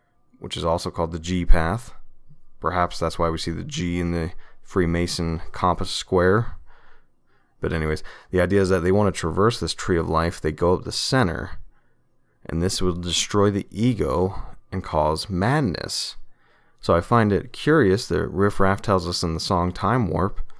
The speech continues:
that madness takes its toll. Now, I believe many of these characters in the Rocky Horror Show, they are the portrayal of the fallen angels who exist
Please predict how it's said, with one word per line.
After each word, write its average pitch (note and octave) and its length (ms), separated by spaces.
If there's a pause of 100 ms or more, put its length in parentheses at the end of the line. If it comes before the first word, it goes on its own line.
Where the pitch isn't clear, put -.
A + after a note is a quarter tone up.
(140)
that D#2 160
madness F2 680
takes - 360
its E2 280
toll. A2 500 (1600)
Now, E2+ 180
I A2 40
believe G2 640 (200)
many F#2+ 300
of F2+ 80
these F2 160
characters F#2+ 1040
in E2+ 240
the D#2+ 100
Rocky F2 320
Horror G2 320
Show, G#2 460 (680)
they A2 220
are A#2+ 540 (240)
the F#2 480
portrayal A2+ 600
of F2 140
the F2 60
fallen F#2 500
angels F#2+ 520
who F2 400
exist F2 880